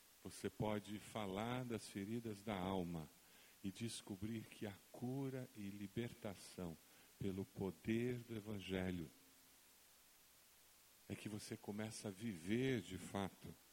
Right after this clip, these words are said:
a vida cristã como Deus planejou. Nós somos criados por Deus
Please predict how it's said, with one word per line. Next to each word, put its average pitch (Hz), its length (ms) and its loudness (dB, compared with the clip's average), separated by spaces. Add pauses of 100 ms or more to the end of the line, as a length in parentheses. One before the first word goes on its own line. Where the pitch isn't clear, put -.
(320)
a 101 80 2
vida 104 440 0
cristã 123 500 -2
como 131 260 0
Deus 135 240 -4
planejou. 127 600 0 (840)
Nós 123 140 0
somos 147 300 0
criados 131 720 -2
por 95 180 -2
Deus - 640 -2